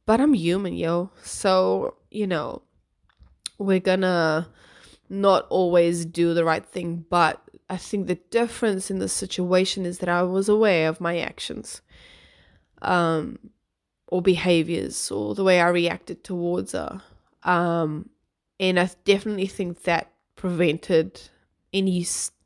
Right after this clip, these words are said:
further, um, confrontation, because the part that pissed me off the mostest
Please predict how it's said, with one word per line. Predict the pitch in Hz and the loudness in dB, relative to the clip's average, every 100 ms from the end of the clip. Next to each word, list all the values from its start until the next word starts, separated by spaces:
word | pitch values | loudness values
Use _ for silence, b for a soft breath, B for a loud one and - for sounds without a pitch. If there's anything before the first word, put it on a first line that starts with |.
| _ | _
further, | 214 196 190 190 165 165 175 B B B B B B _ _ | 4 4 4 2 2 2 -2 B B B B B B _ _
um, | - 156 165 156 143 - - - | 0 2 2 -2 -8 -12 -20 -8
confrontation, | - 196 - 175 170 190 165 - - - - _ _ _ _ _ - | 0 0 0 -4 -2 0 0 0 -6 -12 -20 _ _ _ _ _ -6
because | 170 - 185 170 170 156 165 - - - _ _ _ - | -6 0 2 4 4 0 0 0 -2 -4 _ _ _ -6
the | 190 | -6
part | - 247 254 269 | -2 4 4 4
that | 277 277 | -2 -2
pissed | - 233 - - | -2 0 0 -2
me | 190 | -4
off | 151 165 - - - - _ _ _ - | -2 -4 -6 -12 -12 -14 _ _ _ -10
the | 175 180 | -2 0
mostest | 180 170 220 - - - - - - | 4 6 4 0 -2 0 0 0 -2